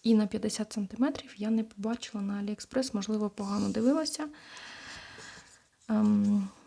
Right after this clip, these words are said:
не завжди великий і довгий кабель, він потрібний. Коли ви, наприклад,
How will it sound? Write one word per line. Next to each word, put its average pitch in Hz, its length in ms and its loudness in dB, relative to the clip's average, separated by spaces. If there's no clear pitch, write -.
не 226 200 12
завжди 240 520 4
великий 233 460 4
і 202 40 -2
довгий 202 280 0
кабель, 247 460 4
він 208 240 4
потрібний. 185 840 0
Коли 208 300 0
ви, 190 200 0
наприклад, 185 540 -2